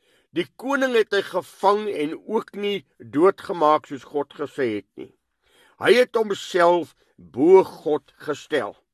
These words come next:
En geliefdes, daar is mense wat hulle self bo God stel, bloot net omdat hulle ongehoorsaam is aan dit wat God sê,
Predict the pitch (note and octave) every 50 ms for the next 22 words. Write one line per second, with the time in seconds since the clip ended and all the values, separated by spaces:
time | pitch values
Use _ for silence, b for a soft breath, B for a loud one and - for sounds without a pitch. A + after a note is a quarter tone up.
0 | _ _ _ _ b b b b b b b - G3 G3 A#3+ C4 A3+ A#3 A#3 G3+
1 | - F#3+ F#3 G#3 A#3 - G3 G3+ - - E3 C#3+ C#3 D#3 F#3+ A3+ A#3 A3 - -
2 | - G3+ G3+ F3+ F3+ F3 - F3 E3+ E3 D#3+ D#3 - - - - E3 E3 E3 E3+
3 | E3 D#3+ - b b b b b b b _ F#2 F#2 - B2 F3 A#3 C4 C4 B3
4 | - - - - G3 G3 F#3 - - - - - - D3+ C#3 C#3 C#3 C#3+ C3+ A#2+
5 | b b b b b b b b G2+ F#2+ G2+ B2 D3 A3 C4 C4+ - - _ -
6 | G3 G#3 G#3 - - F3+ F3+ F3+ E3 D#3 - D3+ D3 D3 C3 - _ - A3 B3
7 | B3 G#3 - - G#3+ G3+ E3+ F3 G3 - - - F3 E3+ F3 E3+ D#3+ - - D#3+
8 | D3+ C3+ D3 E3+ - - D#3 C#3+ - - - - E3 E3 - - - - F#3+ E3
9 | E3 F#3 G#3+ F4 D4